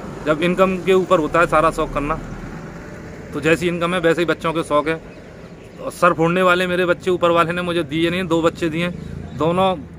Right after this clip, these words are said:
जितना भी मैं कर देता हूँ मेरे से हो पाता है उसमें खुश हो जाते हैं। अब मंकू है, मंकू दो दिन से रो रहा है लगातार पटाखों के लिए। मैं मना कर रहा था, आज दोपहर में जब मैं गया था घर पे तो मेरे से आके बात करने लगा वो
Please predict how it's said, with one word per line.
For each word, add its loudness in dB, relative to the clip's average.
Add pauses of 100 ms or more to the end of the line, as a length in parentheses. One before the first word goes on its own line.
(100)
जितना 4
भी 4
मैं 0
कर 4
देता 0
हूँ 2
मेरे 2
से -2
हो 0
पाता 0
है 2
उसमें -4
खुश -4
हो 0
जाते 0
हैं। -12 (520)
अब 0
मंकू 2
है, 6
मंकू 0 (220)
दो 0
दिन -2
से 2
रो 2
रहा 8
है 4
लगातार 2
पटाखों 2
के -4
लिए। -4 (340)
मैं 0
मना 2
कर 2
रहा 4
था, 2
आज -2 (800)
दोपहर 2
में -4
जब 2
मैं -4
गया 6
था -2
घर -2
पे -6
तो -4
मेरे -4
से -4 (120)
आके 2
बात 0
करने -4
लगा 0
वो 0